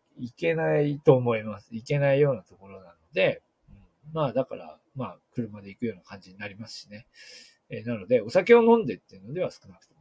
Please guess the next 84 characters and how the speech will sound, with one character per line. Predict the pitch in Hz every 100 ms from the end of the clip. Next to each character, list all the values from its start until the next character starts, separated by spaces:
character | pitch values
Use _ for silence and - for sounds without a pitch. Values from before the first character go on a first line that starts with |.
| _
な | -
い |
っ | - _
て | _
い |
う | _
感 | _
じ | _
で | -
し | -
ょ | 147
う |
ね。 | 185 180 _ _ _ _ _ _ -
は | 127
い。 | 98 - _ _ -
ま | 202
あ、 | 151
と | 226
い | 240
う |
よ | 254
う |
な | 214 127
と | 135
こ | 147
ろ | 151
に、 | 190 139
ま | 107
あ、 |
普 | 120
段、 | 123 110 98 -
ま | 143
あ、 | 123
こ | -
こ | 147 165
も、 | 143
こ | 160
れ | 165
ま | 147
で |
行 | 117
っ |
て | - 143
き | -
ま | 156 180
し |
た | -
け | - 135
ど | 92
も、 | 113 107 87 _ _ _ _
な | 120
か | 127
な | 156 151
か | 156 147
こ | 151 147
う、 | 127
学 | 131 127
生 | 147
を | 139 -
連 | 147 143
れ | 147
て | 147
行 | 143
く | 156
の | 110
も | 92
な | 92
か | _ 107
な | 107
か、 | - 107 107 104 101 101 101 101 98 98 98 -
こ | 104 95
う、 | -
時 |
間 | 113 117 113
割 | 113 113
上 | 113 107
ね、 | 131 131 135 147 _
大 | - 113
変 | 113 117 -
な | -
ん | 233
で | -
す | - - - _
け | -